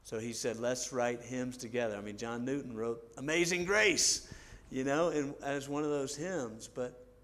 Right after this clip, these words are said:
it was because of his commitment to stay with a believer in the midst of his dark, dark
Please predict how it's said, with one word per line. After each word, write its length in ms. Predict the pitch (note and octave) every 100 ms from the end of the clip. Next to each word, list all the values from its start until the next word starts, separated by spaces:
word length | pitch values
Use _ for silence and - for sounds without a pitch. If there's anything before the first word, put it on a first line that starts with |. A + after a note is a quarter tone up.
| - - - - - - _ - - - - _ - -
it 140 | D3
was 180 | D#3 C3+
because 380 | - C#3 E3+ D#3+
of 80 | D3
his 160 | C#3
commitment 640 | - C#3+ D3 F#3+ C#3+ B2+ B2
to 100 | B2
stay 520 | - - D3 D#3 F3
with 420 | C#3+ B2+ B2 - - -
a 80 | B2
believer 720 | B2 A#2 D#3+ F#3+ A#2 A2+ C3+ - - - - - - - - -
in 160 | - C3
the 80 | B2+
midst 440 | C3 C#3 C#3 -
of 200 | B2+ A2+ - - - - - - - - - - - -
his 260 | B2+ A#2
dark, 420 | A2 B2+ B2+ C3
dark 400 | - B2 B2 B2+